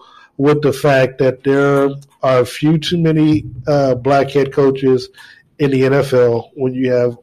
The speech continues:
up to seventy percent of your players, and it's not reflective of your audience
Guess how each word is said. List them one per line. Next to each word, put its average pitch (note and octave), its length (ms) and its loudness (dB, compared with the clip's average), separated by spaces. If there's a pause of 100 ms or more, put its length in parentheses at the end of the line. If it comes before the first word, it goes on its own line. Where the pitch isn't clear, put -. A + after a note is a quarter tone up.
(140)
up C3 160 -2
to A#2 100 -6
seventy B2+ 300 -4
percent B2 520 -6 (140)
of A#2 220 -4
your A2 120 -4
players, A#2+ 540 -2 (280)
and C3+ 120 -2
it's B2+ 100 -2
not C#3 220 0
reflective C3+ 840 0 (360)
of B2 380 0
your B2+ 240 2
audience B2+ 580 0